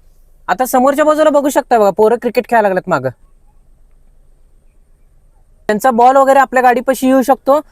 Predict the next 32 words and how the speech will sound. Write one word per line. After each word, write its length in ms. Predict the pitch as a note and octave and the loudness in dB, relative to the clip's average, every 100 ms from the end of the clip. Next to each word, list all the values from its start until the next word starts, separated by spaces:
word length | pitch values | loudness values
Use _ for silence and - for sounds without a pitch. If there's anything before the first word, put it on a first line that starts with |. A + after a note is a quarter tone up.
| _ | _
आणि 140 | F3 G3+ | -4 -2
अचानक 380 | G#3 A3+ B3+ C4+ | -2 -2 -2 0
एखादं 300 | C4 B3+ C4 | 0 0 0
लहान 300 | B3+ A#3+ B3+ | 0 -2 -2
पोरगं 300 | C4 A#3+ B3 | 0 0 0
जर 140 | C4 | 0
आलं 240 | B3 A#3 | 0 0
मागं, 320 | C4 B3+ F3+ C#3 - _ - | 0 0 0 -2 -4 _ -4
तर 60 | A3+ | -2
आपल्याला 360 | G#3+ G#3+ A#3 A#3 | 0 0 -2 0
ते 60 | |
दिसू 320 | B3 G#3+ - A#3 | -2 -2 -2 -4
शकत 300 | A3 A#3+ D4+ _ _ _ | -2 -2 -4 _ _ _
नाही. 360 | F3+ G3 G3+ F3 - _ | -4 -2 0 -4 -8 _
ह्यासाठी 380 | - A3+ C4 C4+ | -4 -4 -4 -2
एखादा 300 | B3+ B3 B3 | -2 0 -2
माणूस 300 | B3+ A#3 A#3+ | 0 -2 -2
कोणतरी 360 | - A#3+ A#3+ B3 | -2 0 0 2
जाताना 340 | A3+ G#3+ A#3 | 0 0 -2
आपल्याला 300 | A#3 A#3 A#3+ | -2 0 0
हाक 220 | A3 A3+ | 0 -2
मारून 220 | A#3 A3+ A#3 | -2 -4 -2
सांगू 300 | A#3 G#3+ A3+ | -2 0 -2
शकतो 360 | A3 - G#3+ C#4+ _ _ _ | -4 -2 -4 -4 _ _ _
की, 60 | G#3 | 0
"बाबा, 280 | G#3+ G#3 C#4 - _ | 0 2 0 -2 _
मागं 240 | F3+ F#3 G3 | -2 -2 -2
कोणतरी 360 | A3+ G#3+ A#3 | -2 0 2
आलंय." 280 | A3+ G#3 C4 - _ - | 2 2 -2 -4 _ -2
त्यासाठी 320 | G#3 A3 A3+ | 0 0 0
आपल्याला 280 | G#3 G#3 G#3+ | 0 0 0
काचा 280 | G3+ F#3+ | 0 -2